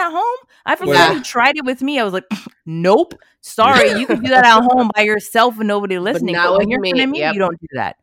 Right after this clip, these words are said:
Speaker 2: But it, it's all, it's all going back to, once again, playing stupid. Because at the end of the day, like, I've, and I, look, here's another story I have. Like, this is in college when I was, when I went to Dawson, where one white girl was like, "Why can't white people call,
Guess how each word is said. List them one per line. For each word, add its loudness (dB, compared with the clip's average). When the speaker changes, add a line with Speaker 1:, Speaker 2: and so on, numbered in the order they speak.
Speaker 2:
But -4
it, -4
it's -6
all, -4
it's -12
all -10
going -10
back -8
to, -10
once -12
again, -8
playing -10
stupid. -16
Because -8
at -18
the -4
end -2
of -8
the -8
day, -4
like, -10
I've, -4
and -8
I, -4
look, -12
here's -12
another -6
story -12
I -10
have. -12
Like, -16
this -8
is -10
in -14
college -6
when -14
I -12
was, -8
when -10
I -6
went -6
to -14
Dawson, -10
where -6
one -4
white -4
girl -6
was -6
like, -4
"Why -8
can't -10
white -8
people -12
call, -8